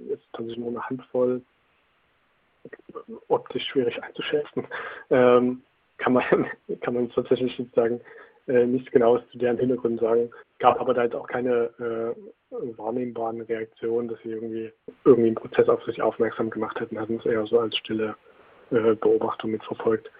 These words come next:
Das ist, glaub ich, so ein bisschen das Hauptmanko. Also es gab halt letzten Endes vor allen Dingen regionale Berichterstattung, also die Sächsische Zeitung hat das relativ intensiv verfolgt, aber ansonsten darüber hinaus,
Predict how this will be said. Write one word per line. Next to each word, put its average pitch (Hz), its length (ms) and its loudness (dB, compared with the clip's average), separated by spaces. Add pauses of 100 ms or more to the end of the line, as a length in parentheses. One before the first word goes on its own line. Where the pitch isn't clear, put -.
(140)
Das 123 200 4
ist, - 120 -2
glaub 123 180 4
ich, 127 60 -6
so 135 80 4
ein 123 40 0
bisschen 120 480 -4 (1600)
das 127 240 -2
Hauptmanko. 123 480 4
Also 117 140 4
es - 80 -4
gab 123 160 4
halt 123 180 4 (600)
letzten 143 280 2
Endes 139 180 4 (260)
vor 131 120 6
allen 135 140 6
Dingen 127 720 2 (360)
regionale 123 480 2 (320)
Berichterstattung, 127 640 -6
also 110 200 -8
die 113 80 -20
Sächsische - 420 -20
Zeitung 135 240 -2
hat 123 100 -12
das - 380 -20
relativ 151 360 2
intensiv 139 360 -12
verfolgt, 135 400 2
aber 120 160 0
ansonsten 120 460 -6
darüber 120 180 -8
hinaus, 113 220 -2